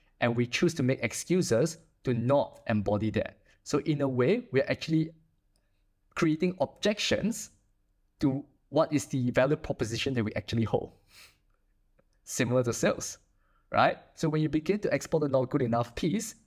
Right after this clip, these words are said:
you begin to create objections for yourself, right? It's the same with sales. So the first point of thing, for those of you who do not have a product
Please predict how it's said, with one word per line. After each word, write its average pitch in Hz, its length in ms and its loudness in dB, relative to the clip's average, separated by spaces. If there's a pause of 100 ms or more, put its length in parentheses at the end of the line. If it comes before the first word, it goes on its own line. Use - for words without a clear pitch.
(120)
you 139 80 -4
begin 151 260 0
to 160 80 -2
create 127 420 0
objections - 460 -2
for - 160 -2
yourself, - 460 -2 (1500)
right? 123 180 2
It's 156 120 -2
the 175 60 0
same 220 200 0
with 147 140 -2
sales. - 400 -2 (500)
So 170 200 0
the 156 100 2
first - 400 0
point 214 200 2
of - 80 -2
thing, 165 220 0
for - 100 -4
those 175 160 0
of 151 100 -2
you 147 120 0
who 131 80 -2
do 131 80 -4
not 139 100 2
have 123 140 -6
a 110 60 -4
product 160 540 0